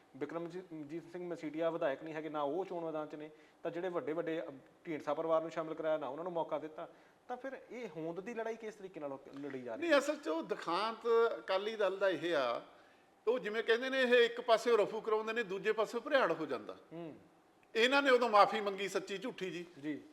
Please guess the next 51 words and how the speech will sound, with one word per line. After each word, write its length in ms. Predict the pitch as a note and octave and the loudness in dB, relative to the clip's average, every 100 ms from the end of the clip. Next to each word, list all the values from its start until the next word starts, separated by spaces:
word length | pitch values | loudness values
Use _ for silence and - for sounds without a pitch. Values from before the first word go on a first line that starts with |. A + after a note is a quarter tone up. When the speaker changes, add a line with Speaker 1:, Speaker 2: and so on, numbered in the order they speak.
| - | 10
Speaker 2:
ਭਾਈ 160 | A3+ A3 | 12 12
ਗੁਰਦੇਵ 360 | G#3+ G#3+ A3 | 10 10 8
ਸਿੰਘ 160 | G3 - | 8 4
ਕੌਂਕੇ 300 | G#3 E3+ F#3+ | 4 6 8
ਵਾਲਾ 140 | F3+ | 8
ਕੇਸ 240 | F#3 F3 F#3+ | 6 0 -2
ਨਿਕਲਿਆ 460 | F3 A#3+ G#3 F#3 | 0 4 4 4
ਆ। 60 | E3+ | 2
Speaker 1:
ਹੂੰ। 380 | E3+ E3+ D#3 C3 A2+ - - | -6 -8 -10 -12 -18 -4 4
Speaker 2:
ਹੈ 80 | A#3 | 4
ਜੀ? 180 | D4+ - - - - _ - | 4 -4 -14 -16 -20 _ 4
ਉਹ, 300 | A#3 A#3 C4 | 6 8 10
ਉਸ 80 | C4+ | 8
ਤੋਂ 160 | - C#4 | 8 10
ਬਾਅਦ 360 | C4 C4+ A#3 - - | 12 12 8 4 6
ਏਕਤਾ 360 | G#3+ G#3 - A3 | 8 8 10 8
ਕੀਤੀ 320 | A3+ F#3 A3 | 8 -2 4
ਸਾਰਿਆਂ 300 | A3 A3+ B3+ | 8 10 10
ਨਾਲ। 220 | A#3 G#3 - | 6 2 -2
Speaker 1:
ਹੂੰ। 180 | D#3 C#3 A#2 - F3 | -12 -14 -16 -8 2
Speaker 2:
ਮੁੜ 160 | A#3+ | 2
ਕੇ 140 | A#3 C4 | 4 2
ਢੀਂਡਸੇ 400 | C4+ B3 F3+ A3 | 2 0 0 -4
ਨੂੰ 140 | A3 | 0
ਟਿਕਟ 220 | G3+ - | -2 -2
ਤੋਂ 120 | - | -2
ਨਾ 160 | G#3+ G#3+ | 0 2
ਕਰਤੀ। 320 | A3+ G3 - G3 - | 2 0 -4 -18 -20
Speaker 1:
ਹੂੰ। 180 | C#3+ A#2 G#2+ - _ _ _ | -20 -20 -20 -20 _ _ _
Speaker 2:
ਮੈਂ 300 | C3 D#3+ G3+ | 2 8 8
ਨਹੀਂ 120 | C#4 D4+ | 8 10
ਕਹਿੰਦਾ 360 | D4 D#4 A#3+ | 10 12 10
ਵੀ 180 | F#3 A#3 | 10 2
ਟਿਕਟ 340 | - A3+ - | 2 -2 -2
ਨੂੰ 180 | A#3+ A#3+ - _ _ _ - | -8 -8 -14 _ _ _ 4
ਪਹਿਲਾਂ 280 | G#3+ C4 C4 - - - - _ | 8 8 8 4 -12 -20 -20 _
ਝੁੰਦਾ 280 | C#4+ G#3+ G#3+ | -2 8 8
ਨੂੰ 100 | G#3 | 10
ਹਾਂ 180 | G3 C4 | 8 8
ਕਹੀ 220 | A3+ G#3+ | 6 6
ਹੋਈ 200 | G#3 G#3+ | 4 4
ਸੀ 160 | A3+ G3 | -2 8
ਜਾਂ 200 | G#3+ G#3 | 10 10
ਨਾ, 300 | F#3+ G3+ A3 | 8 6 6
ਇਹਨਾਂ 180 | A#3 | 4
ਨਾਲ 180 | A#3 A3+ | 4 4
ਕੀ 180 | G#3 G3+ | 4 6
ਵਾਅਦਾ 240 | G3 A#3 | 8 8
ਕੀਤਾ 300 | B3 A3 G3 | 4 2 0
ਸੀ। 120 | E3 F3+ | 0 -4
Speaker 1:
ਜੀ। 280 | C3+ D3 | -6 -8